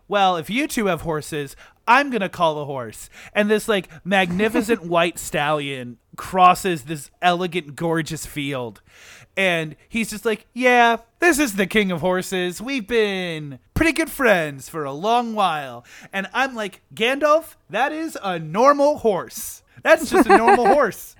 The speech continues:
Speaker 2: This horse doesn't even talk.
Speaker 1: As far as kings of horses go, I am unimpressed.
Speaker 2: It doesn't have a crown. It doesn't talk. It's just a horse.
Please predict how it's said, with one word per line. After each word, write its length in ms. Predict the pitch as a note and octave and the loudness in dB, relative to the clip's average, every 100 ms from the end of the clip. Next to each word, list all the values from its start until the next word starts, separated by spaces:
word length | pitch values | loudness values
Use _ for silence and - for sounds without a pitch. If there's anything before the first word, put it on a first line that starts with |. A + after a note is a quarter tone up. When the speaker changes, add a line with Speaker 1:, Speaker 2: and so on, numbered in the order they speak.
| - | -6
Speaker 2:
This 180 | F4 - | -2 6
horse 300 | B3 B3+ - | 8 8 8
doesn't 240 | C#4 D#4 | 6 6
even 220 | D#4+ E4+ | 6 6
talk. 420 | E4 E4+ C4 - _ | 8 10 10 6 _
Speaker 1:
As 180 | A3+ G#3+ | 0 2
far 300 | - C4 C#4+ | 0 0 2
as 160 | A#3+ - | 0 -2
kings 320 | A#3+ C#4+ C4 | -4 -4 -4
of 80 | C4+ | -4
horses 420 | C#4+ E4+ D#4 A#3 | -2 -2 -4 -8
go, 380 | G#3 G#3 G3 G3+ - _ | -2 0 0 -4 -12 _
I 160 | G#3 G#3+ | 2 2
am 140 | E3 E3 - | 0 -2 2
unimpressed. 960 | A3 A#3+ A3+ G3+ F3 D3 - - - _ - | 4 4 2 4 4 2 -6 -14 -18 _ -4
Speaker 2:
It 100 | A#3 | 0
doesn't 260 | A3+ A3 | 2 2
have 160 | G#3+ F#3+ | 2 2
a 80 | F#3+ | 0
crown. 600 | - C4+ C4 B3 A#3 A#3 | 0 2 4 4 4 0
It 100 | A3+ | -4
doesn't 320 | A3 G#3+ F3 - | -2 -2 -4 -2
talk. 580 | B3 B3 A3 A3+ - A3 - | 6 8 8 6 2 -14 -6
It's 200 | C4+ - | -6 -4
just 200 | A3+ - | -6 -4
a 40 | C4 | -2
horse. 420 | F3 E3 - - | -2 -4 -8 -16